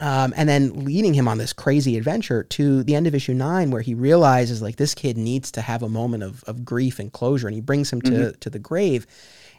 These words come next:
Speaker 1: and, and they hug, and it's, like, this beautiful moment. And so I think that, and this is what I liked about it, I think the heart of that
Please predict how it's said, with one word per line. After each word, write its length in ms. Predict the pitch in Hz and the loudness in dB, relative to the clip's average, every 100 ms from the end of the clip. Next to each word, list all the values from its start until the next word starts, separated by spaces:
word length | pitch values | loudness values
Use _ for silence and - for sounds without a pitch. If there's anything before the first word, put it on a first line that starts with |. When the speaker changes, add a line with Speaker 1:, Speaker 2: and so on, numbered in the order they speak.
| _ | _
Speaker 1:
and, 120 | 160 165 | -4 -2
and 180 | 147 | 0
they 100 | 131 | 0
hug, 420 | 120 - 190 185 170 | -2 0 2 2 0
and 100 | 139 | -2
it's, 160 | 135 | -2
like, 140 | 143 - | -6 -6
this 140 | 135 | -6
beautiful 500 | 123 - 202 240 - | -6 -4 -2 -2 -2
moment. 320 | 151 220 127 - | 0 0 -2 -4
And 120 | 151 | -4
so 340 | 151 196 196 190 _ _ _ | 0 0 0 -4 _ _ _
I 100 | - | -4
think 320 | 180 - 339 226 | -2 0 -2 -2
that, 400 | 202 180 - _ _ _ _ _ _ - - | -4 -2 -4 _ _ _ _ _ _ -6 2
and 100 | 202 | 4
this 120 | 233 | 4
is 100 | 208 | 4
what 120 | 180 | 4
I 80 | 143 | 6
liked 300 | 131 113 - | 4 2 -2
about 240 | - - 95 | -10 -8 -6
it, 40 | |
I 80 | 127 | -2
think 220 | 175 180 | -2 -2
the 80 | 117 | -6
heart 420 | - - 196 226 | -6 0 2 2
of 140 | 131 120 | -2 -2
that 400 | 107 104 - | 0 -2 -4